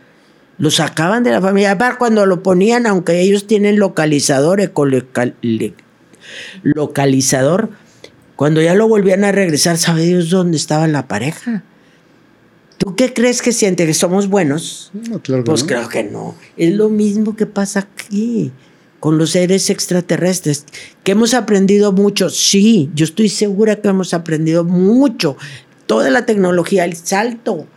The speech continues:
Speaker 1: de tecnología en cien años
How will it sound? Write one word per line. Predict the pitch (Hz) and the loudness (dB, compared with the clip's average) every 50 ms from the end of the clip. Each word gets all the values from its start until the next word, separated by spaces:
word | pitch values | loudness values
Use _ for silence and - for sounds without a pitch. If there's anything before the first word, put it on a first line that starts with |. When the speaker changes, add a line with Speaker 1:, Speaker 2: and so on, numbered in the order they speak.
| _ _ _ _ _ _ - | _ _ _ _ _ _ -6
Speaker 1:
de | - 151 | -4 -4
tecnología | 156 160 170 165 156 156 147 139 135 135 135 - 196 196 180 170 | -2 0 -2 -2 0 -2 -4 -4 -6 -6 -8 -6 -2 -2 0 0
en | 160 151 | -2 -4
cien | 147 - 202 196 190 202 | -4 -2 -2 -2 0 0
años | 208 202 202 190 170 160 156 - - - | 0 0 0 0 -2 -4 -4 -10 -16 -20